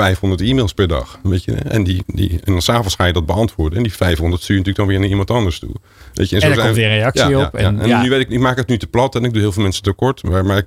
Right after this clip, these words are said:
Speaker 1: probeer ook even een punt te maken. Dus het grip hebben op. En dat, ik denk dat dat een hele belangrijke is in aanloop naar je, naar je burn-out. Is dat je gewoon geen grip meer hebt op je tijd. Dus je bent hartstikke druk.
Speaker 2: Ik las
Speaker 1: Ja,
Speaker 2: gisteren ook een onderzoek van, eh,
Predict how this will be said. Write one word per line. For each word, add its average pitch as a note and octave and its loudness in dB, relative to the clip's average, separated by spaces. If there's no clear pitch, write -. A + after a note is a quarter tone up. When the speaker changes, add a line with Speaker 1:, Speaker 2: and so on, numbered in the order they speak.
Speaker 1:
probeer A#2 2
ook A2 2
even G#2 0
een F#2+ -2
punt A#2 0
te - -6
maken. G#2+ -2
Dus G2+ -2
het G2+ -2
grip C#3+ 0
hebben G2 0
op. D2+ -4
En A2+ 2
dat, A#2 -2
ik A#2 0
denk A2+ 2
dat G2+ -6
dat C#3 0
een A#2 2
hele B2 2
belangrijke G2+ 0
is G2 0
in G#2+ 0
aanloop G#2 0
naar F2+ 0
je, D#2+ 0
naar G2+ 0
je E2+ 0
burn-out. A2+ -2
Is G2+ 0
dat A2 0
je F#2+ -2
gewoon G#2 0
geen A#2 0
grip A#2+ -2
meer G2+ 0
hebt F#2+ -4
op F#2 -4
je - -2
tijd. D2 0
Dus F#2 -2
je F2+ -4
bent G2 2
hartstikke A#2+ -2
druk. G#2 0
Speaker 2:
Ik A#2 0
las B2 2
Speaker 1:
Ja, - 2
Speaker 2:
gisteren C#3+ 2
ook A#2 0
een C3+ 0
onderzoek D3+ 2
van, A2 2
eh, G#2 4